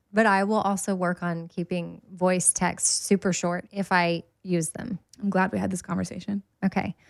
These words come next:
Speaker 1: Well, I love the friendship deck. I
Speaker 2: Yeah.
Speaker 1: think that this is something super special and people will appreciate it as a gift.
Speaker 2: This is a cool gift, I think.
Speaker 1: Or if you just get it for relationships in your life, um, and you can use it at your next
Speaker 2: Mm-hmm.
Speaker 1: girls' night or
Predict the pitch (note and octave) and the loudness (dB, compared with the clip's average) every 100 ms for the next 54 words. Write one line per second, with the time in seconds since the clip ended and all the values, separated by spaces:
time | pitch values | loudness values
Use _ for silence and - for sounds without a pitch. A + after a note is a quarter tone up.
0 | _ - A3+ A3+ G#3+ - A#3+ A#3+ C4+ - | _ 2 6 6 6 4 4 4 2 2
1 | B3+ G#3+ F#3+ - E3+ - E3+ - - - | 2 4 4 4 0 0 -2 -2 -6 0
2 | G#3 A3+ A#3 A3+ B3 - A3+ A3 A3+ A#3 | 4 4 2 0 -2 0 0 2 2 2
3 | A3+ A#3+ A3+ A3+ - A#3 - F3 E3 E3+ | 2 2 0 0 2 2 2 0 0 -2
4 | F#3+ F#3+ F#3+ F#3+ F#3 F3+ - - G3 G3 | -2 0 2 2 0 -4 -8 -6 -2 0
5 | G3 F#3+ F3+ F#3+ F#3+ - - _ G#3+ - | 2 0 0 2 2 0 -8 _ -6 -2
6 | A#3 - B3 G#3+ - _ - F#3+ E3+ E3 | -2 0 2 2 0 _ -2 2 4 4
7 | D#3 F#3+ D#4 - - _ _ A3 G#3+ A#3+ | 4 4 2 -4 -20 _ _ 2 2 2
8 | B3+ A3+ F#3+ E3 - - - - A3 _ | 2 2 2 -2 -4 -6 -4 -6 -6 _
9 | _ A3 A3 G#3 G#3 F#3+ - F3+ F#3 A3 | _ 4 6 6 4 2 2 2 4 2
10 | - - F#3 F3+ F3 F3 E3+ - F#3 G3+ | -2 -2 2 2 2 2 0 0 -4 -6
11 | - - F3+ E3+ E3+ E3+ B3 D4 - - | -6 -8 -6 -4 -2 0 0 0 -10 -16
12 | - G3+ F#3+ F#3+ G3 F#3 G3 F3+ E3+ G3 | -2 2 2 2 -2 0 2 4 2 2
13 | F3+ F3+ F#3 F3 F3 A#3 G#3+ G#3+ G#3 - | 0 -2 -2 -2 0 0 2 2 4 4
14 | G#3 G#3 G3+ - - F#3+ F3+ F3+ F3 | 4 4 2 -2 -12 -4 -2 -4 -6